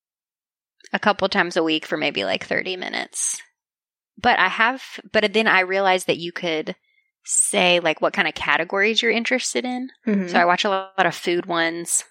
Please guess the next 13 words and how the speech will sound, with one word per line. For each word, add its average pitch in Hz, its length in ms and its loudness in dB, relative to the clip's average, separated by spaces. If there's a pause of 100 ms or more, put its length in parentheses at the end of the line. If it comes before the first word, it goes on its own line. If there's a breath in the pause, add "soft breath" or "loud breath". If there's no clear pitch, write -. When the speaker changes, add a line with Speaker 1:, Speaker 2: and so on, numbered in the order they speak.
(920 loud breath)
Speaker 2:
I 220 220 2
think 330 260 2
Speaker 1:
Um, - 100 -16
Speaker 2:
it's 349 260 2
been 220 260 2
really 190 560 2
incredible 190 840 2
for 202 180 0
just 190 260 0
expanding 185 640 -2
people's 196 380 -2
creativity. 185 840 0
Like, - 260 2